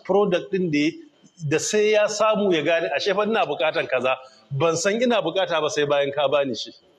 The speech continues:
In ka kula, wannan shi ya mai da kamfanin Apple da Samsung suka yi nasara.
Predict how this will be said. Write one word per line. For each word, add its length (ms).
In 120
ka 120
kula, 260
wannan 320
shi 200
ya 60
mai 160
da 120
kamfanin 580
Apple 340
da 140
Samsung 720
suka 320
yi 100
nasara. 520